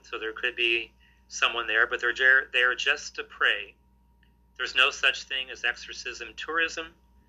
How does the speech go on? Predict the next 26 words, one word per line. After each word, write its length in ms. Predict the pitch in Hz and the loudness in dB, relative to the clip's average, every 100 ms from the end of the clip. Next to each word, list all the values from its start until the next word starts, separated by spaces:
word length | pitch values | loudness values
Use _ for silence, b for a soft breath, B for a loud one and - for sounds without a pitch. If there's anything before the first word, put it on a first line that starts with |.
| _ | _
so 160 | - 123 | -4 2
nobody's 480 | 117 127 127 120 123 | 4 4 4 4 4
there 180 | 120 | 4
out 120 | 120 113 | 4 2
of 80 | |
a 40 | 107 | -2
sense 320 | - 135 117 | -4 -4 -6
of 120 | 117 | -14
curiosity, 880 | - 127 113 113 127 - 127 127 123 _ _ _ _ _ _ | -8 -2 2 2 2 -2 -2 -2 -2 _ _ _ _ _ _
because 240 | 117 117 - | -2 -2 2
when 100 | 113 | 2
a 80 | 113 | 4
demon 340 | 117 120 117 | 4 4 2
manifests, 720 | 113 123 123 - 120 120 - | 4 4 2 2 2 2 -6
it 80 | 113 | -10
will 120 | 110 | -8
try 220 | - 120 | 0 0
to 120 | 113 | 0
determine 640 | 110 110 - 123 117 117 113 _ b b b - | -8 -10 -4 -4 -4 -10 -12 _ b b b -8
who's 260 | 139 127 - | -4 -4 -4
the 100 | 113 | 0
weakest 400 | 117 120 120 120 | 2 2 -4 -6
link 260 | 123 127 | -4 -4
in 100 | 131 | -4
the 80 | 120 | -4
room 340 | 113 113 113 | 0 0 0